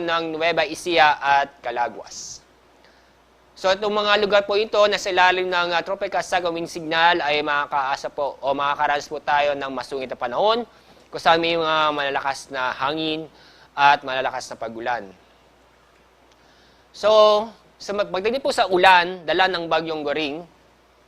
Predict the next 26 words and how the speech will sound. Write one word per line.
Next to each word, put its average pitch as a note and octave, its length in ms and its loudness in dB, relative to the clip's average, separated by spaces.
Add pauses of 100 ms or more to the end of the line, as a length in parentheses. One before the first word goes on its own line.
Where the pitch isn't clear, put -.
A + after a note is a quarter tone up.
(600)
ngayon A3+ 460 4
hanggang G3+ 480 0
bukas G3 320 2
ng F3 160 -6
hapon, F3+ 480 4
may E3+ 80 -2
inaasahan E3 480 -2
tayong D#3+ 180 -4
malalakas F#3 480 2
na E3+ 80 -6
pagulan. D3 460 0 (1400)
Ang F3+ 480 2
more A#3 180 6
than G#3+ 380 2
two B3+ 160 -2
hundred G#3 400 0
millimeters, F#3+ 1080 0
ah, C#3+ 300 4
ibig D#3+ 100 -6
sabihin E3+ 300 -2
nito F3 320 2
ay D3+ 240 4
torrential D#3 880 0 (240)
na - 80 -18
pagulan C#3+ 560 0 (560)
na D3 100 -4